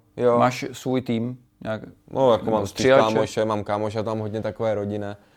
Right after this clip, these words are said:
Speaker 1: Ale jako říkám, teď momentálně jak rok a něco už dělám pro M M A, tak u mě to je jenom jakoby přes den trénink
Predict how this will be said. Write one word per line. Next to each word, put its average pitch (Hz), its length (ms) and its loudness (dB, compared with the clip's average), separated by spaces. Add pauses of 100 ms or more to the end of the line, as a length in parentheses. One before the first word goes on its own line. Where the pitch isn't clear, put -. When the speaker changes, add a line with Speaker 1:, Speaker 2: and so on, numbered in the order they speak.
(540)
Speaker 1:
Ale 123 460 6 (260)
jako 131 280 -2
říkám, 123 340 0
teď 123 180 0
momentálně 123 520 0
jak 117 140 0
rok 120 280 6
a 120 120 0
něco 117 320 -4
už 123 180 0
dělám 117 320 -2
pro 127 220 -4
M 120 140 -2
M 120 120 -2
A, 120 80 -2
tak 110 180 -4
u 110 40 -6
mě 123 180 -2
to 117 100 -4
je 120 60 0
jenom 120 180 -2
jakoby 117 240 -6
přes 117 220 -4
den 113 640 -2
trénink 123 600 -4